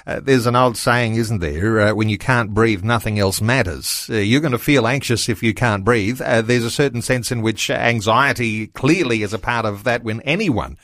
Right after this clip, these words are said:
is without breath. But, uh, you're talking more about a physical issue, a condition you're suffering?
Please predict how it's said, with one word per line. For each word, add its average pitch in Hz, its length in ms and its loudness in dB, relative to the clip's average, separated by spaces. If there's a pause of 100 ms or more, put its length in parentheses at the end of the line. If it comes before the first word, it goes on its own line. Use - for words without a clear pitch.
(220)
is 117 180 0
without 110 420 2
breath. 104 320 0 (240)
But, - 220 -2
uh, 131 240 4
you're 160 240 4
talking 139 480 -2
more 135 240 4
about 117 220 0
a 107 80 2
physical 120 800 2
issue, 139 580 2
a 107 60 0
condition 131 480 0
you're 127 180 2
suffering? 135 540 -2